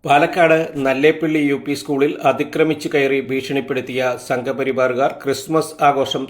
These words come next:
തടഞ്ഞതിനു പിന്നാലെ ചിറ്റൂരിലെ തത്തമംഗലം ചെന്താമര നഗർ ജി ബി സ്കൂളിൽ വിദ്യാർത്ഥികൾ ഒരുക്കിയ പുൽക്കൂട് തകർത്തു.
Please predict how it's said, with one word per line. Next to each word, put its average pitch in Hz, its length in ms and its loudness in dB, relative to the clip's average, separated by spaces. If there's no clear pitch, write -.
തടഞ്ഞതിനു 127 380 0
പിന്നാലെ 123 440 -2
ചിറ്റൂരിലെ 143 600 -2
തത്തമംഗലം 131 720 -2
ചെന്താമര 143 520 0
നഗർ 123 300 -2
ജി 113 220 -6
ബി 127 160 -6
സ്കൂളിൽ 131 500 -4
വിദ്യാർത്ഥികൾ 131 720 -2
ഒരുക്കിയ 120 360 -2
പുൽക്കൂട് 123 600 -2
തകർത്തു. 107 500 -6